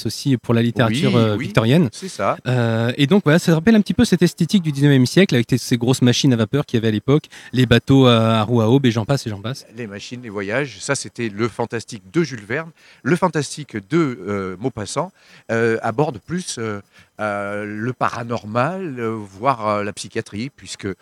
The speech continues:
Speaker 2: on assiste là à la montée d'un, dans la folie d'un, d'un homme pour qui, au départ, pourtant, tout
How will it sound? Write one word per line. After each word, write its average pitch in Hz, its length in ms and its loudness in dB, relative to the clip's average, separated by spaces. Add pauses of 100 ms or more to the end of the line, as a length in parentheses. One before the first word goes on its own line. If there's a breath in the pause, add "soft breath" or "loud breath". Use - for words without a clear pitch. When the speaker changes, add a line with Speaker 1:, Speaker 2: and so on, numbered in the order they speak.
(120 soft breath)
Speaker 2:
on 101 100 -8
assiste 107 400 -10
là 110 300 0 (320 soft breath)
à 107 200 -2
la 95 260 -6
montée 107 520 -8
d'un, 92 480 -10
dans 110 120 -4
la 104 80 -8
folie 98 440 -14
d'un, 90 440 -12
d'un 107 180 -8
homme 135 240 -2
pour 120 160 -14
qui, 151 220 -12
au 147 80 -4
départ, 120 340 -6
pourtant, - 340 -10 (100)
tout - 100 -20